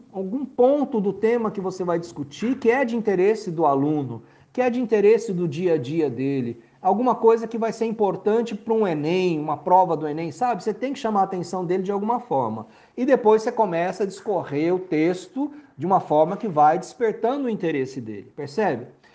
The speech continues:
Depois tem o D de desejo, du-, durante o tempo do texto que você tá apresentando e você tá mostrando tudo que é interessante para que ele aprenda sobre artes,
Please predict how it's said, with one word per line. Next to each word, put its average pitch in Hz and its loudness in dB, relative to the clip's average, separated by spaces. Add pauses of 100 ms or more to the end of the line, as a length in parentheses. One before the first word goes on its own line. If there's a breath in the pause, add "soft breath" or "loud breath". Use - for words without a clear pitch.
(160 soft breath)
Depois 220 2
tem 302 -2
o 302 2
D 196 6
de 214 -4
desejo, 185 2 (380)
du-, 175 -14
durante 277 0
o 262 0
tempo 220 2
do 165 0
texto 196 2
que 170 -14
você 156 -8
tá 165 -2
apresentando 170 -2
e 156 2
você 156 -4
tá 170 0
mostrando 175 -4
tudo 269 -4
que 233 0
é 220 2
interessante 185 -2
para 175 -6
que 175 -6
ele 170 2
aprenda 175 -2
sobre 143 -2
artes, 147 2